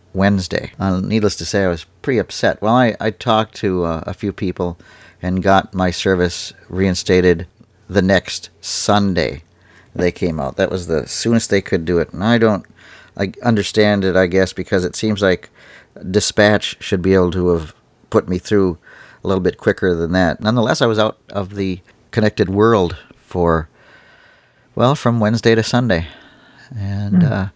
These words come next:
Speaker 1: when, when you stop and think about it, when you don't have the internet, um, you really feel disconnected from,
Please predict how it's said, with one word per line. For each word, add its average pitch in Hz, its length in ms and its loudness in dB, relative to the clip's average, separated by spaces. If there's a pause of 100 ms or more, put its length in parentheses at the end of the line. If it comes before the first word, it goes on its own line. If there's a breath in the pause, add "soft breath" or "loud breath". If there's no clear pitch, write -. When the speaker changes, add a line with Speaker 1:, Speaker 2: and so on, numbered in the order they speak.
(440 loud breath)
Speaker 1:
when, 117 480 2
when 117 180 0
you 110 80 0
stop - 320 2
and 131 80 2
think 135 240 2
about 85 260 4
it, - 140 -4
when 98 140 0
you 92 100 2
don't 101 240 2
have 95 220 4
the - 120 0
internet, 85 460 0 (300)
um, 85 680 0 (480)
you 107 320 -2 (360)
really 117 240 4
feel 107 280 2
disconnected 92 720 -2
from, 82 380 0